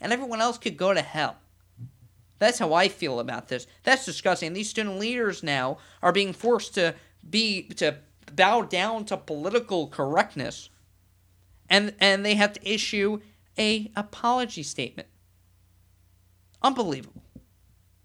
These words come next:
Okay, you wanna hear what the statement is? All right, I'll let you hear what the statement is. They say, quote, "It has been brought to our attention that the decision by the Valley High School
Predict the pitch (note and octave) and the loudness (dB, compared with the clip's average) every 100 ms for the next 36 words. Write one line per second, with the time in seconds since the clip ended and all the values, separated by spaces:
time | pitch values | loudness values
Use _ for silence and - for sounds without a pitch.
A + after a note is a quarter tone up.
0 | _ F#3 F3+ F#3+ A3 A3 A#3+ A#3+ G#3+ A3+ | _ -2 0 0 0 2 2 2 -2 -6
1 | A3 A3 G#3+ - _ _ _ _ _ _ | -6 -10 -14 -18 _ _ _ _ _ _
2 | _ _ - E3 A2 - _ _ - D#3 | _ _ 2 2 2 -8 _ _ -2 0
3 | E3+ D3+ C#3 C3 - - - A#2 - F2 | 0 -2 -6 -8 -12 -16 -12 -12 -14 -20
4 | - - _ _ _ _ - E3 - D#3+ | -20 -20 _ _ _ _ 0 0 2 2
5 | C3+ B2+ B2 - G#3+ G#3 G#3 - - - | 2 0 -8 -4 0 0 0 -16 -20 0
6 | B3+ A#3+ A#3 G#3+ G#3+ B3 B3 G3 G#3+ G#3 | 4 4 2 -2 0 0 0 -4 -4 -6
7 | G3+ F#3+ F#3 F#3+ F3+ - - D3+ - G3 | -4 -4 -4 -6 -8 -8 -12 -12 -8 -6
8 | F#3+ F3 D#3 D3 F3 F3 D#3 F3 - E3+ | -4 -4 -4 -2 -4 -4 -6 -8 -6 -2
9 | D#3+ D3 | 0 0